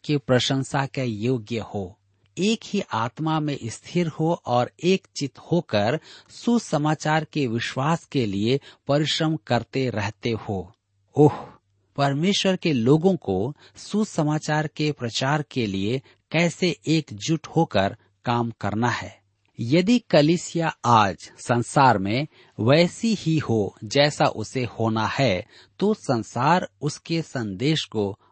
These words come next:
अवश्य सुनेगा। पौलुस कहता है, परिश्रम, परिश्रम शब्द का उपयोग करता है,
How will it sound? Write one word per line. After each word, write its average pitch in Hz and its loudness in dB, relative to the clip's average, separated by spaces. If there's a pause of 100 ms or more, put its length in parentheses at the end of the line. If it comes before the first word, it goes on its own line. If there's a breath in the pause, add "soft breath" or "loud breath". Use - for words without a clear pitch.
(140)
अवश्य 127 -2 (220)
सुनेगा। 98 -6 (380)
पौलुस 175 0
कहता 104 -4
है, 131 -6 (340 soft breath)
परिश्रम, 156 2 (480)
परिश्रम 180 2
शब्द 160 0
का 120 -2 (140)
उपयोग 147 -6
करता 98 -8
है, 95 -10